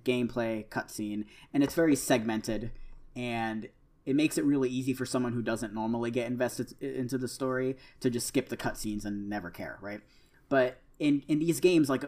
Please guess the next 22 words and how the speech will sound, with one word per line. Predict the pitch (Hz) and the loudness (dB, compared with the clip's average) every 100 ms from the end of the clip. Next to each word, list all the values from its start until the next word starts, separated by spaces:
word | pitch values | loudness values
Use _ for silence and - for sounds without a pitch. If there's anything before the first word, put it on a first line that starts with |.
| 156 | -4
Wolfenstein | 135 160 185 143 131 - 120 110 104 98 95 98 110 | 6 8 8 6 2 2 2 2 0 -6 -12 -14 -8
or, | 120 117 113 | -4 -2 0
you | 131 | 0
know, | 131 | 2
these | 139 | 4
other, | 170 170 147 | 4 2 2
you | 147 | 0
know, | 120 | 0
BioShock, | 113 156 147 127 113 - - | 2 4 4 4 -2 -4 -8
these, | - 135 | 0 2
like, | 135 120 | 2 0
cinematic | - 190 175 151 151 131 - - - - _ - | 0 2 4 4 2 0 -4 -20 -20 -20 _ -2
first-person | 165 151 - 151 135 | 0 2 2 2 2
shooters, | 127 - 151 180 247 - - - _ _ _ | 0 4 4 4 0 -6 -16 -20 _ _ _
that | 131 143 - | -8 -8 0
they | 139 | 4
do | 160 | 6
a | 151 | 8
really | 156 196 165 | 8 10 8
good | 165 135 | 6 6
job | 131 123 117 | 6 4 2
of | 127 120 113 104 - | -2 -2 -4 -6 -14